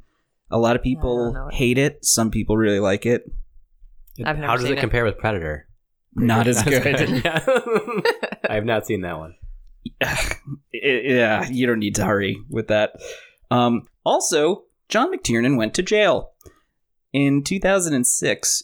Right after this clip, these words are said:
Speaker 1: John McTiernan was charged in federal court with making a false statement to an F B I investigator about hiring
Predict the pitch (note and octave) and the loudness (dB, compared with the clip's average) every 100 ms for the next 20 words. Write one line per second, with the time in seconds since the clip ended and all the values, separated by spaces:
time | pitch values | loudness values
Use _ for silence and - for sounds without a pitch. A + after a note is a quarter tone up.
0 | B2+ C3 C#3 C#3+ C#3 - C#3 C#3 B2 A2+ | -2 0 2 2 -2 -4 -2 0 0 2
1 | G#2+ - - B2+ B2+ B2+ - A2+ - B2+ | 0 0 -2 0 2 0 0 -2 0 0
2 | B2+ A2+ - - B2+ G#2+ G#2 - - _ | 2 0 -2 -2 2 2 0 -4 -10 _
3 | _ - A#2 G#2+ G#2+ A#2+ B2 B2+ A2 - | _ -2 0 2 2 0 2 2 0 0
4 | A#2+ B2+ - B2+ B2+ C3 B2+ - A#2 A2+ | 0 2 2 0 0 0 0 0 -2 0
5 | A2 - A2 A2+ A#2 A2 G2 - G#2 G#2 | -2 -2 0 2 2 0 -2 -2 -2 -4
6 | G#2 G#2 G2 - G#2 - A#2 A#2 A#2 A2+ | -2 0 -2 0 -2 0 0 0 0 -2